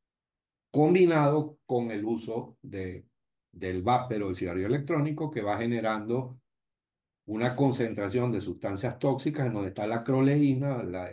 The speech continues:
puede haber acetaldehído, sustancias que se, metales pesados que son cancerígenos, pero habrá que esperar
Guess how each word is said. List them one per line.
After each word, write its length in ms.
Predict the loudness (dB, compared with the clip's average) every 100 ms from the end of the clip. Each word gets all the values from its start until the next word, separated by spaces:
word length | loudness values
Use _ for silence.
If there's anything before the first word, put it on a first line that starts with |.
| -10
puede 160 | -4 -2
haber 140 | 0
acetaldehído, 1040 | -2 -2 -2 0 2 2 2 2 0 -6 -18 _ _
sustancias 500 | -12 -6 -6 -6 -4
que 140 | -6
se, 380 | -4 -6 -6 -10 _ -18 -10
metales 420 | -8 -2 0 0
pesados 460 | 0 2 2 2 -2
que 100 | -8
son 320 | -2 2 2
cancerígenos, 760 | 2 0 0 0 2 0 -4 -10 _ _
pero 180 | -2 0
habrá 240 | 0 -2
que 100 | -2
esperar 540 | -2 0 2 2 -2